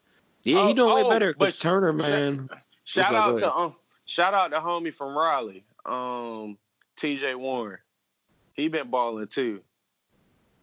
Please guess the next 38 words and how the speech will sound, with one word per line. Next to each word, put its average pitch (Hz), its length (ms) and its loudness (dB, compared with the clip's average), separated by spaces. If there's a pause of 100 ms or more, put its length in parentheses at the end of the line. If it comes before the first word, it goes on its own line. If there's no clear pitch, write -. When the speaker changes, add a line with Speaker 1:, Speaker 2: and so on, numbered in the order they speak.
(200)
Speaker 1:
I'm 349 280 0
still 135 420 2
tripping 120 360 2
how 113 140 0
they 107 140 0
got 104 240 0
him 107 160 2
whatever 101 320 2
for 90 140 -4
nothing. 95 340 0
Like, 87 180 -2
Phoenix 135 280 2
was 104 40 -6
just 107 200 0
like, 101 160 0
"Yeah, 98 100 2
we 104 80 6
just 113 100 0
need 110 120 4
to 95 60 -2
get 82 120 2
this 101 120 -4
nigga 98 200 2
off 92 220 -2
the, 71 140 2
um, 82 480 -2 (640)
we 104 120 2
just 123 160 2
need 123 120 4
to 110 260 4
get 113 220 4
him 110 140 2
up 104 60 4
Speaker 2:
That 254 100 2
Speaker 1:
out - 60 2
of 302 60 4
Speaker 2:
nigga, 285 80 2
Speaker 1:
here." 240 160 2